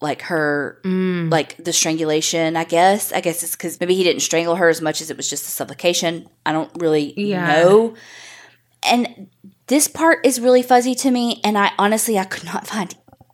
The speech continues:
Speaker 1: anything else on this, but he was actually picked up and, like, arrested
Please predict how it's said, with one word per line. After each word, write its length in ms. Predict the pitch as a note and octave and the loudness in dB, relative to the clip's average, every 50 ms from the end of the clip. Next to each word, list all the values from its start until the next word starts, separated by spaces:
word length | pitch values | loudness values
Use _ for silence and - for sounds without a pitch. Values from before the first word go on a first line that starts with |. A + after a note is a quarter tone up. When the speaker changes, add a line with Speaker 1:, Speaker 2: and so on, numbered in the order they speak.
| _ _ - | _ _ -2
Speaker 1:
anything 600 | B3 C#4 C#4 C#4 C4+ B3+ - A#3 A3 G#3 G3+ - - - - | 2 4 6 6 4 4 2 0 0 0 -2 -4 -6 -4 -2
else 380 | F#3 F#3 F#3+ F#3+ G3 - - _ _ - | 0 2 2 0 0 -4 -10 _ _ -6
on 280 | E3 D#3+ E3 F#3+ B3 | -2 0 2 2 4
this, 440 | C4 C#4 D4 D#4 D#4 D4 - - - - - - - - - - - _ _ _ _ _ _ _ - | 4 4 4 4 2 0 -2 -6 -12 -14 -18 -20 -20 -20 -20 -20 -20 _ _ _ _ _ _ _ 2
but 420 | A#3+ A#3+ F#3+ C#3+ - - - - _ _ _ - - _ _ _ | 4 4 4 4 0 -4 -10 -16 _ _ _ -20 -20 _ _ _
he 260 | - - A#3+ C4 D4 | -8 0 2 2 4
was 220 | E4+ F#4+ D#4 - - - | 4 2 0 -2 -4 -2
actually 800 | G#3 A3 A#3 A#3 A#3 - - A3 G3 F3 D#3 D3 C#3+ D3+ - _ _ _ _ | 2 2 2 2 0 -4 -2 0 0 0 0 0 -2 -6 -10 _ _ _ _
picked 320 | - - A#3+ A#3+ A#3+ - G#3+ | -2 2 2 2 2 2 2
up 360 | F#3+ G3 G3+ E3+ - - - - - | 4 6 6 4 4 0 -4 -6 -6
and, 120 | F3 F#3 | -4 -2
like, 280 | F3+ D#3+ D3 - - _ - | -2 -4 -4 -4 -6 _ -2
arrested 1040 | F3 F3 D#3+ D#3 D3+ D#3+ E3 G#3 D4 - - - - - E3 C#3 C3 C3 C3 D#3 | -2 -2 -2 -2 0 2 4 4 4 2 -2 -4 -2 -2 0 0 0 0 -2 -6